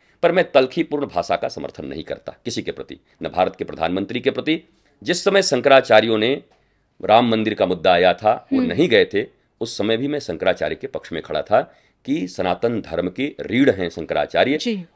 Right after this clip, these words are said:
Speaker 1: और शंकराचार्य को हम सभी लोग मानते हैं, धर्माचार्य को सभी लोग मानते हैं।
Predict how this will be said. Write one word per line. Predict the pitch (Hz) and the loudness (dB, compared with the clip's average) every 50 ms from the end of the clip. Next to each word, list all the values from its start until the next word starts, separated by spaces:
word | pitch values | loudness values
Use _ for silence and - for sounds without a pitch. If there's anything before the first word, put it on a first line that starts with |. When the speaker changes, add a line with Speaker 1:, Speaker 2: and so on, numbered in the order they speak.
| - | 2
Speaker 1:
और | - 123 123 113 127 151 - | 4 6 6 6 6 4 2
शंकराचार्य | - - - 101 101 101 117 120 120 - - 98 92 95 131 143 - - _ _ _ - _ - | -2 -6 -4 -4 0 4 6 6 6 6 4 2 2 2 2 -2 -6 -8 _ _ _ -20 _ -6
को | 139 147 143 - - _ _ - | -4 -2 -2 -4 -6 _ _ -8
हम | 139 165 | -6 -6
सभी | 160 - 165 175 233 | 0 4 6 6 6
लोग | 202 139 110 90 | 6 6 2 2
मानते | 85 82 80 80 - 71 69 | 0 -4 -4 -4 -8 -10 -12
हैं, | 71 - _ _ _ _ _ _ _ - | -12 -14 _ _ _ _ _ _ _ -2
धर्माचार्य | 98 123 135 139 131 - - 95 92 92 90 | 2 6 6 6 6 6 6 4 4 4 2
को | 92 - | -4 -4
सभी | - - 160 202 | 0 2 2 4
लोग | 185 143 117 95 | 4 4 4 2
मानते | 92 85 80 78 - 73 | 0 -2 -4 -4 -8 -10
हैं। | 76 76 - | -12 -12 -14